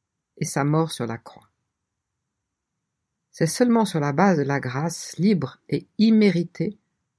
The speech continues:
que l'homme peut être accepté devant Dieu. Ainsi,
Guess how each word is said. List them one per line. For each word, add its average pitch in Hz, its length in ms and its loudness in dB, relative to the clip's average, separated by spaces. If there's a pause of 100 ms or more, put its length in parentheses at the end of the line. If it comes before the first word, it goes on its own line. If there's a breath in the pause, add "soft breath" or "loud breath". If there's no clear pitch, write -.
(340)
que - 120 4
l'homme 190 360 6
peut 147 180 -4
être 160 300 0
accepté 160 540 -4
devant 123 320 -6
Dieu. - 200 -16 (2250)
Ainsi, 190 460 2